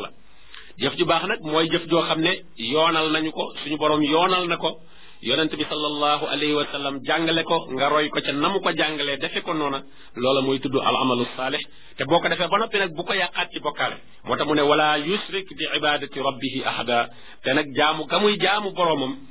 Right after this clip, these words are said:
loola bu mu ca bokkaale ak kenn. Ndax li ngay def kat, lu mu tudd tudd al amalu saalih, lu mu tudd tudd jëf ju baax, waaye nga rax ca bokkaale, bokkaale googee mooy dal di yàq la nga xam ne moom nga jëfoon lépp.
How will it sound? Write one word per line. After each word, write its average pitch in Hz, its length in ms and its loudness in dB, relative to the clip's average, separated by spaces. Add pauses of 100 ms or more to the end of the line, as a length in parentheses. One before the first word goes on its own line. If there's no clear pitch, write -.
(240)
loola 139 260 6
bu 139 120 2
mu 139 60 2
ca 139 100 4
bokkaale 127 360 2
ak 107 160 -2
kenn. 107 220 -2 (500)
Ndax 139 200 0
li 175 100 0
ngay 202 140 2
def 202 140 -2
kat, 185 120 -4
lu 180 140 0
mu 233 100 -2
tudd 233 260 -8
tudd 214 220 -2
al 185 100 2
amalu 170 280 0 (100)
saalih, 139 240 -4 (120)
lu 180 80 0
mu 220 120 -4
tudd 214 140 -6 (100)
tudd 196 140 -2 (100)
jëf 202 160 2
ju 170 80 -2
baax, 143 220 4 (440)
waaye 170 380 4
nga 175 140 0
rax 196 180 0 (100)
ca 196 100 0
bokkaale, 147 460 0 (380)
bokkaale 139 380 2
googee 139 640 4
mooy 135 280 2
dal 131 200 0
di 127 140 -6
yàq 165 320 0
la 143 80 -4
nga 139 120 0
xam 131 160 -4
ne 127 80 -2
moom 123 160 -2
nga 117 100 -4
jëfoon 110 260 -4
lépp. 131 180 0